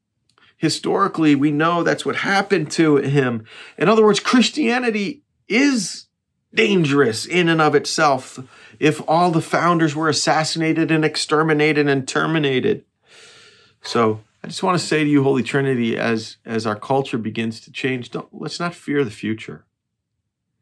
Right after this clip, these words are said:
God holds the future in his hands, and he holds you in his hands. And yes, there's a cost to lifting up Jesus in terms of your personal holiness, in terms of the way that you are thought of. For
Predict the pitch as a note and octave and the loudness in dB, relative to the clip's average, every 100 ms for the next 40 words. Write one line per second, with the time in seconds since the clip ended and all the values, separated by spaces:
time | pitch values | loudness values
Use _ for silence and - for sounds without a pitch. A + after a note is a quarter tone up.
0 | _ _ _ _ _ _ _ _ A#2+ D#3+ | _ _ _ _ _ _ _ _ 0 0
1 | C#3 - D3 D3 D3+ D3 - A2 - - | -2 -2 0 2 0 -2 -6 -10 -10 -6
2 | A#2+ B2+ - B2+ A#2 - G#2+ G#2+ G2+ G#2+ | -4 -4 -4 -4 -4 -2 -2 -2 -4 -2
3 | G2+ - A2 G2+ G2+ G2 F#2+ F2 - G2+ | -2 -4 -8 -6 -6 -6 -8 -8 -8 -8
4 | G2 E2+ G2 G#2+ G2 - F2 E2+ - G2 | -10 -8 -4 -2 -4 -6 -10 -10 -10 -8
5 | F#2+ F#2+ F2+ F#2+ G#2 B2+ E3+ - _ _ | -8 -6 -6 -4 -4 -4 -6 -12 _ _
6 | _ - - - _ G#2+ B2+ C#3+ - - | _ -20 -20 -20 _ 0 0 0 -4 -4
7 | G#2+ B2 - A2 G2 A2 A2+ C#3+ B2+ B2+ | -2 -4 -6 -6 -4 -4 -4 -8 -8 -10
8 | - G#2 G#2 A#2+ A#2 - G#2 A2 G2+ G2+ | -8 -8 -6 -6 -10 -12 -12 -10 -8 -8
9 | F2 F#2+ F#2+ F#2 _ _ _ _ _ G#2+ | -6 -6 -6 -10 _ _ _ _ _ -12
10 | - - - - A#2+ B2+ A#2+ A#2+ A2+ - | -12 -16 -16 -6 -4 -4 -6 -8 -10 -14
11 | - _ _ _ _ - - G2 G2 F2 | -16 _ _ _ _ -14 -10 -8 -10 -10
12 | F#2+ F2+ G#2 G2+ G2 G2 F2+ E2+ - G#2+ | -6 -4 -2 -2 -4 -4 -6 -8 -8 -4
13 | G#2+ G2+ G2+ G2 - _ F#2+ | -2 -2 -6 -8 -10 _ -10